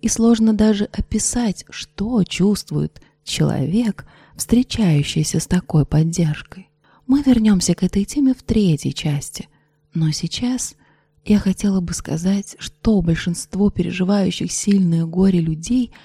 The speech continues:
сталкиваются не только с непониманием, но и с полным равнодушием со стороны окружающих.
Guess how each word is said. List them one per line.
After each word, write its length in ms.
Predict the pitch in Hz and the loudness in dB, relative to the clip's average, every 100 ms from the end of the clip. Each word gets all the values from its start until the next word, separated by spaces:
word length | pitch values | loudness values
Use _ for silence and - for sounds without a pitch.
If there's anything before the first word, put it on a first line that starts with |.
| - _ - | -20 _ -12
сталкиваются 920 | - - 196 190 - 180 180 - 180 | -6 -2 -2 -2 -2 0 0 -2 -4
не 120 | 175 | -4
только 380 | 180 269 254 233 | -2 -4 -4 -6
с 140 | - | -2
непониманием, 1200 | 220 220 - 220 220 220 214 202 147 127 - - _ _ _ _ _ | 0 0 2 0 2 0 -2 -2 -2 -4 -10 -14 _ _ _ _ _
но 140 | 165 156 | -4 -2
и 140 | - | -2
с 120 | - | -6
полным 640 | - 170 175 175 170 160 - _ | -4 0 2 2 0 -2 -8 _
равнодушием 1200 | - 180 202 202 208 208 - 214 196 156 - - - _ _ | -4 0 0 0 0 -2 -2 -2 -2 -2 -6 -8 -12 _ _
со 180 | - 165 | -4 -2
стороны 540 | - 170 180 180 151 - | 0 2 4 4 2 0
окружающих. 960 | - - 170 170 165 - - - - - | -8 0 4 6 4 0 -8 -18 -18 -20